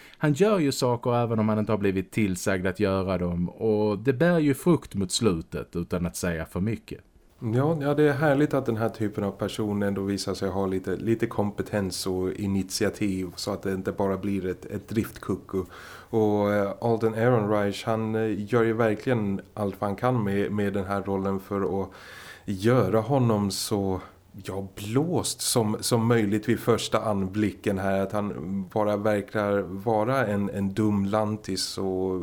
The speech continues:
Speaker 2: fort man får se honom. Men, eh,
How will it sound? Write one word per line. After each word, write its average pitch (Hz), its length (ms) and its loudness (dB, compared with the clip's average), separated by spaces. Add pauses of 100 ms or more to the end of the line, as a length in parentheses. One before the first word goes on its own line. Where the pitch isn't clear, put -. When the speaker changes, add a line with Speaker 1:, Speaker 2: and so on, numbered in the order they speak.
Speaker 2:
fort - 300 -8
man 95 160 -2
får 95 100 -12
se 120 220 0
honom. 98 360 0
Men, 98 260 0 (720)
eh, 95 400 -4